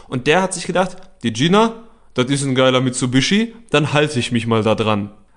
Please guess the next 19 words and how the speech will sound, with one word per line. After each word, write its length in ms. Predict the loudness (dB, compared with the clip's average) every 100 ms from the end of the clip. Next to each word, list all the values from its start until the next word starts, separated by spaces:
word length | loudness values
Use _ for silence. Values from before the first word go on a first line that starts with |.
| _
Aber 260 | -2 0 0
das 320 | 2 0 0
ist 300 | -6 -6 -2
jetzt 220 | -2 -2
offenbar 500 | -4 -4 -4 -4 -4
nicht 200 | -4 -6 -6
richtig. 520 | -8 -6 -12 -12 -4
Das 200 | -2 0
findet 260 | 0 -2 -2
Gina 300 | -2 0 0
doof, 400 | 2 2 2 2
weil 240 | 0 0
er 200 | 0 0
nur 220 | 0 0
Augen 220 | 2 0 -2
für 160 | -6
sie 240 | -8 -4 -6
hat. 140 | -4
Und 180 | -6